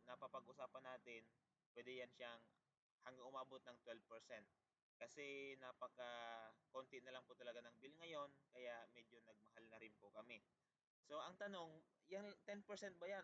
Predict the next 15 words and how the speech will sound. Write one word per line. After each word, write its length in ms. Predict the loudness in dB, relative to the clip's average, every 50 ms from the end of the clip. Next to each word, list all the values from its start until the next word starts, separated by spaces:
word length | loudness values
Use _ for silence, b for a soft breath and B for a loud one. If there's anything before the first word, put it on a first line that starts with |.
| 4
o 80 | 4 4
yung 160 | 4 4 2 2 2
twelve 160 | 0 0 0
percent 320 | 0 -2 0 0 0 -2 0 0
ba 80 | 2 4
yan 240 | 4 4 4 2 0 -4
sa 80 | -6 -4 -2
forty 240 | 0 -2 -2 0 0
thousand 400 | 2 4 4 4 2 0 0 0 -2 -2
to 80 | 0
one 160 | 0 0 0
hundred 160 | 0 -2 -2 0
thousand 320 | 0 0 0 0 -2 -2
na 160 | -2 -2 0 0 0
convert? 320 | -2 0 2 4 4 4